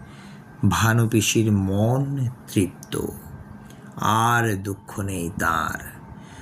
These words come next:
ঘরে শুয়ে তিনি দর্শন পেলেন মা দুর্গার। তার বিশ্বাস আরও দৃঢ় হলো। তার সারুই মা দুর্গা,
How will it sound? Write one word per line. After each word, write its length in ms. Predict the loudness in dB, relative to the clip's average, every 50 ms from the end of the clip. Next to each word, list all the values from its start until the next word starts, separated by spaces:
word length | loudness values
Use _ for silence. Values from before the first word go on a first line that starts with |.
| -16 -14 -6 -2 -2
ঘরে 480 | 0 4 4 4 4 4 4 4 4 2
শুয়ে 540 | 2 -2 -2 0 2 6 8 8 8 8 6
তিনি 340 | 4 2 2 2 2 2
দর্শন 600 | 4 4 4 4 2 2 2 4 4 6 6 4 4
পেলেন 520 | 4 4 4 4 2 2 0 -2 -4 -6 -6 -8 -10 -12 -14 -14 -12 -4 2
মা 520 | 4 6 6 6 6 4 2 2 0 -2 -2 -4 -4 -6 -6 0
দুর্গার। 840 | 4 4 6 6 6 4 4 4 4 4 4 2 2 0 -2 -4 -6 -8 -10 -10 -10 -12 -12 -12 -12 -14 -14 -14 -14 -12 -12 -12 -10 -12 -12 -12 -14 -2 2 4
তার 220 | 6 6 6 6 6
বিশ্বাস 880 | 6 6 6 6 6 6 6 6 4 4 4 4 2 2 0 -2 -6 -8 -10 -8 -4
আরও 600 | 0 4 8 10 10 10 12 10 10 10 10 10
দৃঢ় 360 | 10 8 8 8 8 8 8
হলো। 440 | 6 6 4 2 2 2 0 0 -2 -4 -6 -8 -12 -16 -16 -18 -18 -18 -18 -16 -16 -16 -16 -16 -4 0
তার 280 | 2 4 4 4 2 2 -2 -4 -6
সারুই 720 | -6 -4 -4 -2 0 2 2 4 4 4 6 6 8 8 8
মা 340 | 6 6 4 4 2 0 -2
দুর্গা, 520 | -2 -4 -6 -4 -4 -4 -2 -2 -2